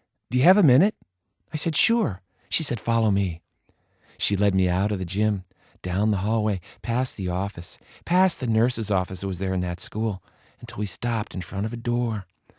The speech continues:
The door was closed. And on the door, there were the words, "Teacher's Lounge, staff only." She said, "Come on in." We opened the door,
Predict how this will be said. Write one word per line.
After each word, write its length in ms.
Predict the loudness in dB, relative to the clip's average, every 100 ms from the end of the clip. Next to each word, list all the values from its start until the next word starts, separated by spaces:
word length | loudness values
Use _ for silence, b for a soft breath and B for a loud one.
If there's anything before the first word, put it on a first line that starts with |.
| b b
The 80 | -10
door 260 | -4 -2 0
was 160 | -2
closed. 800 | -6 -6 -2 0 0 -2 -6 -14 _ _ _ _ _ _ _ _ _ _
And 80 | 0
on 120 | 2
the 60 | 2
door, 360 | 2 0 0 -6 _ _ _ _
there 100 | -2
were 80 | 0
the 100 | 0
words, 400 | 2 0 -2 -8 _ _ _ _ -6
"Teacher's 460 | -2 0 0 -2
Lounge, 600 | 0 2 2 -2 -4 -10 -14 _ _ -12
staff 480 | -8 -2 -2 -2 0
only." 440 | 0 0 -2 -8 _ _ _ _ _ _ -10
She 140 | -6
said, 300 | -2 -2 -2 -8 _ -4
"Come 200 | 2 6
on 200 | 8 8
in." 380 | 8 6 2 -8 _ _ _ _ _ _ _ _
We 140 | 0 4
opened 380 | 4 4 4 4
the 60 |
door, 500 | 4 4 6 4 0